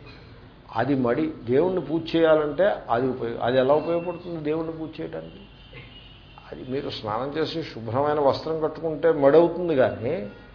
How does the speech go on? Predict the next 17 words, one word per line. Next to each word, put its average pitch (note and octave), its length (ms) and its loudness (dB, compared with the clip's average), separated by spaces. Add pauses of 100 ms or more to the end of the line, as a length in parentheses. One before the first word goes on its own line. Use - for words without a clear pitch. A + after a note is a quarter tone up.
(420)
మీరు D3+ 180 -4
శుచిగా D#3 500 4
ఉండి F#3 300 6
అది D3+ 200 10
కట్టుకుంటే E3+ 500 2
మీరు F3+ 180 6
అశుచి G3 360 8
అయిపోతారు. F#3 420 8 (760)
ఎందుకంటే D#3 420 0
అది A#2 400 2
పురుగుని D#3+ 500 -4
చంపి, C#3+ 420 -2
బతుకున్న F3 500 2
పురుగుని E3+ 460 -2
చంపి E3 540 -4
తీసినటువంటిది G3 1200 -2
అది, C#3 440 0